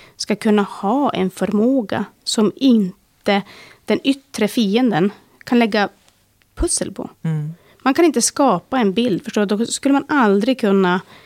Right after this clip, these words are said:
Speaker 1: överraska Sverige. Jag menar, vet vi exakt att vi är så här många, vi kan exakt det här, då är det superlätt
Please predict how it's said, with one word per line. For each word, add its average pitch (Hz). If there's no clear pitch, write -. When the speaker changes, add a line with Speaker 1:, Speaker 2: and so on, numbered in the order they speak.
Speaker 1:
överraska 208
Sverige. 127
Jag 226
menar, 240
vet 247
vi 202
exakt 247
att 180
vi 190
är 190
så 214
här 302
många, 226
vi 196
kan 196
exakt -
det 233
här, 214
då 311
är 320
det 320
superlätt -